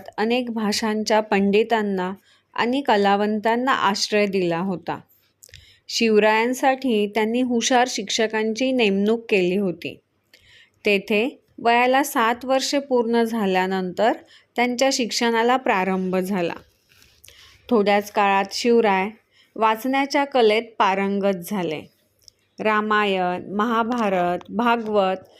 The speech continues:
यातील गोष्टी ते स्वतः वाचू लागले. शहाजीराजांनी शिवरायांना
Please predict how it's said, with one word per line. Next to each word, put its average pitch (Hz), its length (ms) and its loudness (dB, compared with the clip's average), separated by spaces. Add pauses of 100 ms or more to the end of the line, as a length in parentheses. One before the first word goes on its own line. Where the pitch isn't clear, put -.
(220)
यातील 240 400 0
गोष्टी 247 640 0 (120)
ते 247 120 2
स्वतः 262 640 2
वाचू 190 360 -2
लागले. 170 400 -4 (1160)
शहाजीराजांनी 220 1400 0
शिवरायांना 220 880 0